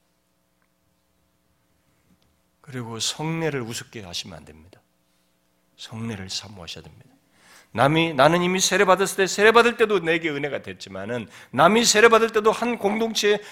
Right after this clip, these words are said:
그에게서도 나와 연관성 속에, 몸 안에서의 연결성 속에서 그의 세례 속에 참여하면서 우리도 은혜를 받아야 되고, 특별히 성찬을 통해서, 반복되는 성찬을 통해서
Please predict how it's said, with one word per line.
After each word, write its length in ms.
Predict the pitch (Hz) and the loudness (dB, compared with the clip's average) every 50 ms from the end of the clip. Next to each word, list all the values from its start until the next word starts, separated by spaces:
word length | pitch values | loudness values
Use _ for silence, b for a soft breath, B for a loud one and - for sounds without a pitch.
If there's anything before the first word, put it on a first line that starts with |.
| B B | B B
그에게서도 760 | - - 233 262 277 277 277 262 226 247 240 240 240 226 214 185 | -8 -4 0 2 2 4 2 4 2 0 0 0 -4 -6 -2 0
나와 300 | 190 185 190 190 180 165 | 2 4 4 4 4 4
연관성 520 | 175 208 254 254 262 247 240 - 220 185 | 2 2 6 8 8 8 8 4 -2 -6
속에, 120 | 147 147 | -8 -8
몸 280 | 139 143 160 185 233 240 | -8 -2 0 2 4 6
안에서의 540 | 233 233 233 226 220 - - 214 208 208 202 B B B B | 6 6 8 6 6 4 0 2 2 2 2 B B B B
연결성 520 | 135 160 202 233 233 254 254 - 262 240 233 | 2 2 4 6 6 6 6 6 4 2 2
속에서 360 | - 226 208 208 190 - 196 | 0 -2 -4 -4 -4 -4 -4
그의 340 | - - 180 175 180 175 180 B B | -6 -4 -2 -2 -2 -2 -4 B B
세례 340 | B - - - 185 180 180 | B -10 -6 -6 -2 -2 -2
속에 280 | 175 - 165 143 139 135 | -4 -4 -6 -8 -8 -6
참여하면서 580 | - - - 165 160 151 139 131 127 120 - | -4 -2 -2 -2 -2 -2 -4 -4 -4 -6 -8
우리도 180 | 123 120 117 113 | -8 -8 -8 -6
은혜를 220 | 104 107 104 104 | -6 -6 -6 -8
받아야 340 | 95 - - - 92 90 95 | -8 -10 -10 -10 -10 -12 -12
되고, 260 | 95 95 90 87 98 B B B B | -14 -16 -16 -16 -18 B B B B
특별히 340 | - - - - 156 139 139 | -10 -10 -4 -2 -2 2 4
성찬을 640 | 131 - - - 143 135 139 139 - - 135 131 131 | 4 4 4 4 2 0 -2 -2 0 0 0 0 -2
통해서, 280 | 127 135 123 117 135 117 | -4 -6 -4 -4 -6 -2
반복되는 560 | - 131 123 127 131 135 - - 127 123 120 | 0 2 2 2 2 0 -2 -2 -4 -4 -4
성찬을 500 | 120 - 117 120 117 - 120 117 117 113 | -4 -6 -6 -8 -6 -8 -8 -8 -8 -10
통해서 400 | 117 113 107 107 - 117 117 | -10 -10 -10 -12 -12 -14 -18